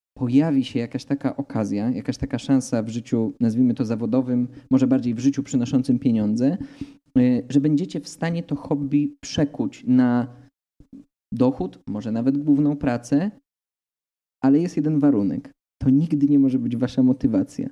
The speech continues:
bo wtedy to nigdy nie wychodzi. Y, jeśli ktoś wybiera sobie hobby na zasadzie, mm, perspektywy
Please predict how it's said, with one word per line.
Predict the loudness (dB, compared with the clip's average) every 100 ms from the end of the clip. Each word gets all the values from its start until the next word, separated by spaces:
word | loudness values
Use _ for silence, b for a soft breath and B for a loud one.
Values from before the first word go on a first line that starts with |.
| -8
bo | -8
wtedy | -4 -4 -4
to | -4
nigdy | 0 2 4
nie | 4
wychodzi. | 2 -2 -6 -8 -14 _ b b 0
Y, | 2
jeśli | 4 2 0 -2
ktoś | -2 -4 -2
wybiera | 0 2 2
sobie | 2 2 2
hobby | 2 0 2 4 6
na | 6
zasadzie, | 2 2 2 4 4 6 4 2 B B B _
mm, | 2 4 6 4 4 2 2 -4 -6 -14 _ _ -2
perspektywy | 0 0 -6 -6 -4 -2 0 -2